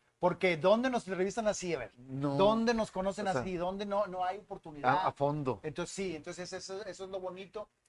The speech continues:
Speaker 1: Este, así como tú dices, nosotros nos conocemos, pero pues el, el público muchas veces
Speaker 2: Sí.
Speaker 1: no sabe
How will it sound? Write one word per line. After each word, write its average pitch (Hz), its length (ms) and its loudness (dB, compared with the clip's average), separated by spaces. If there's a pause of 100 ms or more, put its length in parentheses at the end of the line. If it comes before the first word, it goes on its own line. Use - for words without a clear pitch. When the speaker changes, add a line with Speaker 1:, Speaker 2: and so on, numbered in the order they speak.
(100)
Speaker 1:
Este, 147 360 -6
así 147 160 -6
como 185 180 -12
tú 180 140 -6
dices, 190 300 -6
nosotros 165 340 -8
nos 180 120 -12
conocemos, 156 480 -10
pero 143 200 -10
pues - 240 -20
el, 123 180 -14 (160)
el 117 80 -14
público 180 420 -12
muchas 151 240 -14
veces 151 200 -14
Speaker 2:
Sí. 156 40 -14
Speaker 1:
no 151 60 -14
sabe 151 340 -8